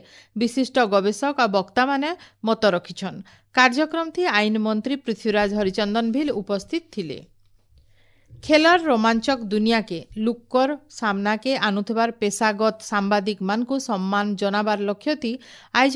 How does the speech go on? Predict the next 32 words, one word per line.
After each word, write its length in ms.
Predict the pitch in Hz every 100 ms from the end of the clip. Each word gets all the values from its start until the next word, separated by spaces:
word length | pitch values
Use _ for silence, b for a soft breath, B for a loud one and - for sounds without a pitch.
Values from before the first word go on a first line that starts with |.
| 277
ପାଳନ 260 | 277 294 311
ହଉଛେ 200 | 320 311 294
ବିଶ୍ୱ 300 | 220 - 302 285
କ୍ରୀଡ଼ା 240 | 208 233 254
ସାମ୍ବାଦିକ 420 | 214 190 185 302 269 185
ଦିବସ। 260 | 175 160 - b b b -
ଅନ୍ତର୍ଜାତୀୟ 680 | 277 294 330 311 330 349 339
କ୍ରୀଡ଼ା 240 | 240 208 214
ପ୍ରେସ 160 | 220 233 254
ସଂଗଠନର 560 | 254 262 262 285 285 311 302
ସତୁର 320 | 233 226 320 277
ବଛର 260 | 240 254 233 -
ପୂର୍ତ୍ତି 280 | 220 226 226 196
ଅବସରରେ 340 | - 262 220 175 b b -
ଉଣେଇଶହ 400 | 254 302 294 320 302
ଚଉରାନବେ 500 | 220 214 220 226 254 240
ମସିହା 280 | 226 269 262
ଜୁଲାଇ 280 | 202 214 220 185
ଦୁଇ 120 | 233 240
ତାରିଖ 220 | 247 254 233
ଦିନ 120 | 269 294 220
ପହିଲା 300 | 214 247 247
କରି 180 | 190 214 - B B B
ବିଶ୍ୱ 340 | 254 262 311 302
କ୍ରୀଡ଼ା 280 | 262 254 277 277
ସାମ୍ବାଦିକ 440 | 226 208 202 220 190
ଦିବସ 240 | 202 262 320 -
ପାଳନ 260 | 220 190 175 175
କରାଯାଇଥିଲା। 580 | 180 170 170 165 208 185 B B B _
କ୍ରୀଡ଼ା 280 | 269 285 311 320
ସାମ୍ବାଦିକତାର 720 | 285 262 269 277 277 269 311 294 226
ଇତିହାସକେ 540 | - 285 302 294 208